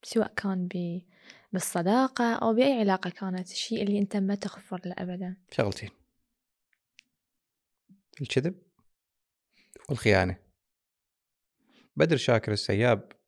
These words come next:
Speaker 2: يقول: "إني لأعجب كيف يمكن أن يخون الخائنون.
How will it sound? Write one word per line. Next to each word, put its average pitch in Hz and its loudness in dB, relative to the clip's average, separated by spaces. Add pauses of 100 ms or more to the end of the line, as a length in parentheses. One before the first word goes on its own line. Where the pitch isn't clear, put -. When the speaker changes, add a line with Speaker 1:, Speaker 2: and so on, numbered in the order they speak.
(340)
Speaker 2:
يقول: 107 -2 (1300)
"إني 117 2
لأعجب 110 2 (560)
كيف 117 2
يمكن 117 0
أن 104 2
يخون 104 0
الخائنون. 101 -2